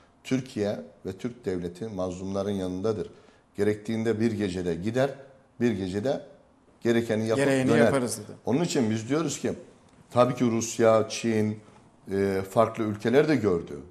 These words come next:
Speaker 1: İsrail'in yaptığı zulüm dünyada bir eşi benzeri yok. Yani böyle bir, e, duruma göz yuman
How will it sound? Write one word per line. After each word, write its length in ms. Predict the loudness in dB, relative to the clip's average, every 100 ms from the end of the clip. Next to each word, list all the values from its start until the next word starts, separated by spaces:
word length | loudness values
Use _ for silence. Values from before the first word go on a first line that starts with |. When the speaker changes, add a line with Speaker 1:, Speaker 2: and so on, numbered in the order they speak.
| -20 -12
Speaker 1:
İsrail'in 540 | -8 2 4 6 4
yaptığı 500 | 0 -2 -2 0 0 -2 -10 -20 _
zulüm 540 | -8 -2 2 2 2 -4 -8
dünyada 680 | -4 2 4 4 2 -2 -8 -8
bir 180 | -6 -6
eşi 280 | -6 -4
benzeri 500 | -2 -2 0 0 0
yok. 420 | 2 4 4 -2 -16 -20 _ _ _ _ -20 -4
Yani 260 | 0 2 0 0
böyle 280 | 2 4 4
bir, 140 | 0
e, 540 | -2 -10 -8 -4 -4 -6 -8 -4
duruma 420 | 0 6 6 6 0 -16 -20 _
göz 300 | 0 2 2
yuman 320 | 2 2 2